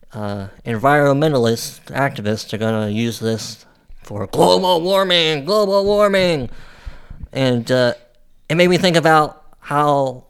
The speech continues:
like, fifty years ago, the big thing was global cooling. They, one scientist predicted that, um, well, first I'll say that, uh, in nineteen seventy-one, some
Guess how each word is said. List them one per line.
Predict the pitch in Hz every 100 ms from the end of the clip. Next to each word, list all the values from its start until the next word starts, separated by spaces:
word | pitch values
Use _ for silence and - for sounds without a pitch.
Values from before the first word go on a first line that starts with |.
| -
like, | 120 -
fifty | - 180 202
years | 196 185 214 240 170
ago, | 127 123 117 117 147 - - - - - - - - -
the |
big | 123 156 123
thing | 151 147 147
was | 135 120 - - - - -
global | - 160 160 151 151 131 -
cooling. | 143 180 220 139 95 95 - - _
They, | 143 143 151 131 - - - - - -
one | 131 170 190
scientist | 170 165 160 151 160 -
predicted | 143 156 151 151 127
that, | 139 135 127 - - - - _ 135
um, | 123 120 117 107 - _ _ - -
well, | 143
first | 190 -
I'll | 147
say | 127 139
that, | 127 123 - -
uh, | 113 107 - - - - - - - - - - -
in | 147 147 147
nineteen | 147 180 175 151
seventy-one, | 160 156 151 143 156 156 151 147
some | 131 - 147 139 135 127